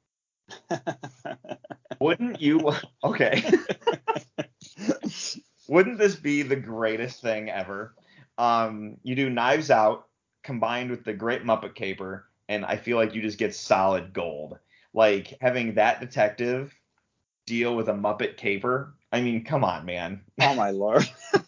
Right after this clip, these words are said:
Speaker 1: You know, we did a top five list that was pretty similar to this. <laughs>
Speaker 2: I know, but I just, it just seems like the smartest idea. Let's do it.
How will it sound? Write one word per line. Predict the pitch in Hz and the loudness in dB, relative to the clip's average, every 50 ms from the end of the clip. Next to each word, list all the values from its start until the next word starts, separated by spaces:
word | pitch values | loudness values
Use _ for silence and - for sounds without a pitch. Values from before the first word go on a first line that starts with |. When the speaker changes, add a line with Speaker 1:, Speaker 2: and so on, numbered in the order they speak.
| - - - - _ 480 - - _ - - - - - - 262 - _ _ - - 254 254 247 - - - 143 - - - - - | 0 0 0 0 _ -2 -2 -2 _ -4 -4 -4 -4 -6 -6 -6 -6 _ _ -10 -10 -4 -2 -2 -2 -2 -4 -10 -14 -14 -16 -16 -4
Speaker 1:
You | - 147 170 | 2 4 6
know, | 180 202 240 | 8 8 8
we | 220 208 180 | 8 6 4
did | 135 135 147 160 160 | 4 4 4 4 4
a | 139 | 2
top | - - 131 117 110 - | 0 0 0 0 0 -2
five | - 117 110 110 113 110 110 | -4 -2 0 0 0 -2 -4
list | 101 98 98 95 - - - | -8 -8 -6 -8 -8 -10 -10
that | - 101 92 80 | -8 -8 -6 -6
was | 95 95 98 | -8 -10 -10
pretty | - _ - - 123 110 98 90 90 | -14 _ -4 -4 -2 -2 -4 -6 -6
similar | - - 107 101 104 101 101 107 113 120 | -6 -6 -4 -6 -6 -6 -4 -2 -2 -2
to | 120 127 | -2 4
this. | 131 175 - - - 403 - - - - - - 370 - - - | 4 4 6 8 8 6 6 4 -4 -12 -10 -10 -12 -12 -10 -10
<laughs> | 349 - - - | -12 -8 2 4
Speaker 2:
I | 123 131 139 | 4 6 6
know, | 170 240 302 269 202 127 113 104 113 | 6 6 8 8 8 8 6 4 4
but | 143 147 135 139 | 4 4 6 6
I | 147 147 | 2 2
just, | 165 - 175 180 165 - - _ | 2 2 2 2 2 2 -2 _
it | 151 - | -6 -6
just | - - 160 165 - - | -6 -4 -8 -8 -6 -6
seems | - 202 202 202 180 175 | -8 -8 -8 -6 -4 -2
like | 160 147 - | -2 -2 -4
the | 139 135 | -6 -10
smartest | - - 147 135 135 139 147 156 165 | -10 -6 -2 0 0 0 0 -2 -4
idea. | 196 196 190 156 123 120 120 131 131 123 | -4 -4 -4 -4 -4 0 2 2 2 0
Let's | 117 123 147 135 - - | -2 -4 -4 -4 -6 -6
do | - 156 - - | -2 -2 -2 -2
it. | - - | -2 -6